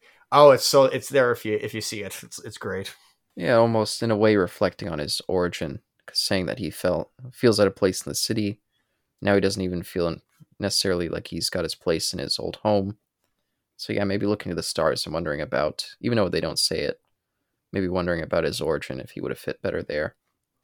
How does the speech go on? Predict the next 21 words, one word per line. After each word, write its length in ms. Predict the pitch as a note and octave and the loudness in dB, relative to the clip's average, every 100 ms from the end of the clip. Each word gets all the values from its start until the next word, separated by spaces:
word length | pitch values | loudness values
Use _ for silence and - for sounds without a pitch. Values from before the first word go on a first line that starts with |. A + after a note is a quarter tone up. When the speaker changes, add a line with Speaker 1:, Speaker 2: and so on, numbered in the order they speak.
| _ | _
Speaker 2:
So 140 | - | 2
yeah, 100 | B2+ | 6
I, 280 | G2 A2+ F#2+ | 8 8 8
I 20 | |
like 200 | A2+ A2+ | 6 4
the 80 | - | 0
subtlety 440 | - F#2 D#2+ - - | -2 0 -2 -4 -10
of 100 | - | -6
that. 240 | C2+ B2+ _ _ _ - | -6 -8 _ _ _ -6
Speaker 1:
And 200 | B2 C#3+ | -2 4
as, 340 | C#3 C3+ C3 - | 4 2 -4 -4
and 260 | C3+ D3 | -2 -2
as, 280 | D3 A#2+ A#2 - | -4 -6 -8 -2
as 200 | A#2 B2+ | 2 2
of 60 | A2+ | 0
this 140 | F#2 | -12
point, 420 | - - C#3 G2+ | -14 -6 -4 -4
it 40 | - | -6
doesn't 260 | A2+ G#2+ | -10 -10
seem 280 | - - A2 | -8 -8 -6
like 240 | G2+ F#2+ | -4 -6